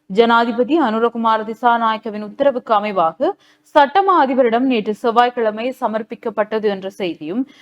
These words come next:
மின்சார கட்டணம் அதிகரிக்கப்படும். மின்சார கட்டணத்தை அதிகரிப்பது தொடர்பில் சர்வதேச நாணய நிதியம் பரிந்துரைகளை முன்வைத்துள்ளதாக தகவல்கள் வெளியாகியுள்ளன என்ற செய்தியும்,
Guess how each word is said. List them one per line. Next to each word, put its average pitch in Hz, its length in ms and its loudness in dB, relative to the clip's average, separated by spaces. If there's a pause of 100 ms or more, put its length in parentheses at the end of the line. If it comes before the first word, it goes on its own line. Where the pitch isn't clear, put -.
(120)
மின்சார 294 580 4
கட்டணம் 240 540 -2
அதிகரிக்கப்படும். 208 840 -2 (300)
மின்சார 262 520 4
கட்டணத்தை 240 540 0
அதிகரிப்பது 226 640 0
தொடர்பில் 202 260 0
சர்வதேச 226 640 0
நாணய 254 400 0
நிதியம் 202 380 -2 (420)
பரிந்துரைகளை 302 720 4
முன்வைத்துள்ளதாக 247 840 2
தகவல்கள் 214 560 -4
வெளியாகியுள்ளன 226 800 -4
என்ற 196 180 -12
செய்தியும், 180 580 -6